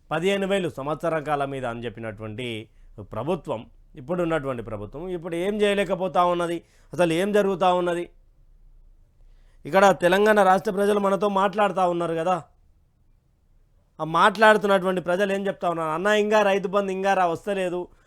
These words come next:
రైతు బంధు ఇంకా రాలేదు. అన్న, ఏమైనా కే-, మరోసారి <clears throat> ప్రభుత్వాన్ని మార్చే అవకాశం ఉంటుందా?" అని అడుగుతా ఉన్నారు. అంటే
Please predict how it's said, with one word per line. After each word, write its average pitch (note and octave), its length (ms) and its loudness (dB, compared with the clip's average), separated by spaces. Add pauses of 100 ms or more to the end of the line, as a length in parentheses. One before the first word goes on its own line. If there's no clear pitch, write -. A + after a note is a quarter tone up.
(200)
రైతు F#3 200 -2
బంధు G3+ 220 4
ఇంకా F#3 240 2
రాలేదు. E3+ 520 2 (380)
అన్న, E3+ 140 0
ఏమైనా F#3+ 680 2 (580)
కే-, F#3 140 -2
మరోసారి G3+ 760 4 (120)
<clears throat> - 480 -18
ప్రభుత్వాన్ని G#3+ 560 2
మార్చే F#3+ 380 2
అవకాశం F3+ 480 2
ఉంటుందా?" E3 360 0
అని D#3+ 140 0
అడుగుతా C#3 320 -2
ఉన్నారు. G2+ 300 -6 (840)
అంటే G3 420 -2